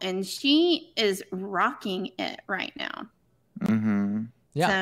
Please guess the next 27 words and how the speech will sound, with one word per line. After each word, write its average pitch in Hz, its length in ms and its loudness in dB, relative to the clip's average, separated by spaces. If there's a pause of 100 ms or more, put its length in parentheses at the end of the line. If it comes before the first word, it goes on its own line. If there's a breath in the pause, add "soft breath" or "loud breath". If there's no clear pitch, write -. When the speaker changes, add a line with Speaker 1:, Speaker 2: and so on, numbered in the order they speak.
(200)
Speaker 1:
So 202 160 -8
Speaker 3:
And 151 200 0
Speaker 1:
I 247 100 4
love 240 380 2
that. - 480 -2
Speaker 3:
to 175 160 4
a 170 40 2
point 180 520 0
that 123 240 -2
where, 110 720 0 (400)
like, 127 180 -4
Day 147 240 2
and 147 120 0
Speaker 1:
She's 135 260 0
one - 100 0
Speaker 3:
Bay - 60 2
Speaker 1:
of 196 80 -2
those, 214 160 2
Speaker 3:
aren't 160 200 4
Speaker 1:
right? 156 60 -2
Speaker 3:
necessarily 139 880 2
on 123 180 -2
a 110 80 -2
side 120 600 -4
of 147 160 -6
some 147 240 0
sort, 156 480 4